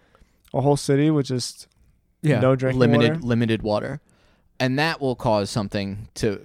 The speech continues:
Speaker 2: to break.
Speaker 1: That's, yeah, that's Walking Dead shit.
Speaker 2: Right.
Speaker 1: You know,
Speaker 2: Like the stuff
Speaker 1: because
Speaker 2: that happened in Venezuela, where you just get so fed up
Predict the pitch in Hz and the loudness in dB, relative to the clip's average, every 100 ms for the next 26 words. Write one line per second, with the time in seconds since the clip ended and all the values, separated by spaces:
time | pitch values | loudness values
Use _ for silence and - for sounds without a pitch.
0 | - 107 87 82 - - - 156 175 - | -10 -8 -6 -8 -12 -20 0 4 4 2
1 | 233 151 120 127 170 - 165 - 123 113 | 0 4 6 6 2 4 2 2 -4 -2
2 | 107 98 - - - _ - 117 71 - | -2 -4 -10 -12 -14 _ -6 -6 -6 -10
3 | 123 120 127 120 117 120 110 120 113 113 | -4 2 2 2 0 0 2 2 0 0
4 | 110 110 113 113 - 123 104 95 90 92 | -2 -2 -2 -2 -2 0 0 -2 -6 -4
5 | 92 - - 110 104 110 - - 98 - | -6 -8 -8 -6 -2 -4 -2 -2 -2 -4
6 | - - - 95 92 95 95 92 - _ | -6 -4 0 0 2 2 0 -4 -12 _
7 | _ _ _ _ _ - 104 85 78 65 | _ _ _ _ _ -8 -6 -4 -6 -6
8 | - | 0